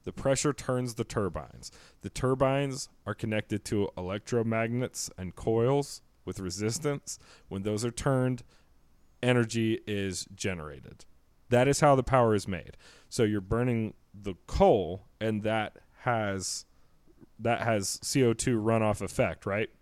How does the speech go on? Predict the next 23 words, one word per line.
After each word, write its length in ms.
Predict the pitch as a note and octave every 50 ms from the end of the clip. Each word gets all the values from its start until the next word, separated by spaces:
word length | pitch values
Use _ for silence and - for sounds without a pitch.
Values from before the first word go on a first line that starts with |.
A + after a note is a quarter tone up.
| _ _ - - _ _ _ _ _ _ _ _ - - - - - - - -
That's 300 | - B2 C3 - - -
not, 260 | C3+ C#3 C3+ B2 - - -
that's 240 | B2 B2 C3 - -
the 240 | - C#3 A#2+ - - -
ungreen 640 | C3+ C3+ C#3 C3+ B2 G#2+ B2 C3+ C3 A#2+ A2+ G2+
part, 420 | - - F#2 D#2+ D#2 D2+ - - - - _ _ _ _ _ _ _ _ _ - - _
is 200 | A2 G#2+ G2+ F#2+
how 160 | - - B2+
you 200 | A#2 A2+ A2 G#2+
heat 320 | F#2+ - - D#3+ D3+ - -
the 80 | B2
water, 480 | A2 G#2 G2+ F#2 E2+ D#2 D2+ D2 D2+ - - _ _ _ -
not 360 | A#2 B2 B2 B2 A#2+ - -
water 300 | A2+ A2+ A#2 A#2 A2 A2
going 260 | G2 G#2+ G#2+ G#2+ G2+
through 160 | F#2 - G#2+
a 60 | G2 F2
turbine, 520 | - - B2 A2 F#2+ F#2 F2 E2+ E2+ E2+
which 180 | F2+ G2 - -
is 300 | G2 F2 F2 - - - _ _ - _ -
obviously 680 | A2+ A2+ G2+ G#2+ G#2+ F#2+ - - G#2+ F#2+ F#2 F2 F2+ - _ _ _ _ _ _ _ _ -
quite 320 | - C#3+ A#2 G2 - -
green. 400 | G#2+ G#2+ G2+ E2+ C#2 G#1 G#1+ -